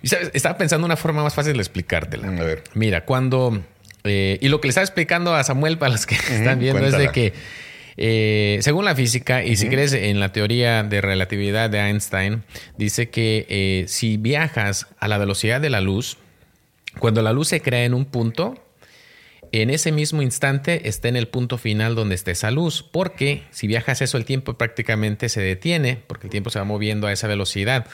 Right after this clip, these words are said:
Speaker 2: Ujú.
Speaker 1: Entonces, ah, con esa teoría, eh, nosotros, como no estamos viajando a la velocidad de la luz, podemos
Speaker 2: Ujú.
Speaker 1: ver el tiempo que le tomó esa, ese rayo de luz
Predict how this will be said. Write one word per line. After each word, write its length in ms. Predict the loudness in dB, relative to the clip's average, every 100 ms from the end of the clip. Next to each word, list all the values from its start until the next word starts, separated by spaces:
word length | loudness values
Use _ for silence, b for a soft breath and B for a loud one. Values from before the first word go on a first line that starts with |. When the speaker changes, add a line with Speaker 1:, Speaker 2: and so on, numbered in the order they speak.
| -8
Speaker 2:
Ujú. 280 | -6 -6 -6
Speaker 1:
Entonces, 680 | -8 -2 0 0 -2 -4 -6 B B B B B _
ah, 520 | -2 0 0 0 -2 -6 -14 -10
con 140 | -2 0
esa 200 | 0 -2
teoría, 540 | 0 0 2 0 -2 -6 -16 -20 -10 -4
eh, 600 | 0 2 0 0 -4 -4
nosotros, 720 | -2 0 0 0 0 -2 -2
como 280 | -2 0 2
no 100 | 0
estamos 460 | -2 -2 -2 0 0
viajando 580 | 0 0 -2 0 0
a 60 | 0
la 80 | 0
velocidad 340 | 0 0 0
de 80 | 0
la 80 | 0
luz, 200 | 0 0
podemos 340 | 0 0 0 2
Speaker 2:
Ujú. 60 |
Speaker 1:
ver 320 | 2 4 2
el 160 | 2 0
tiempo 380 | 0 -2 -2 -2
que 100 | -2
le 80 | 0
tomó 280 | 0 2 2
esa, 200 | 2 2
ese 320 | 0 0 0
rayo 280 | 2 2 2
de 60 |
luz 240 | 2 0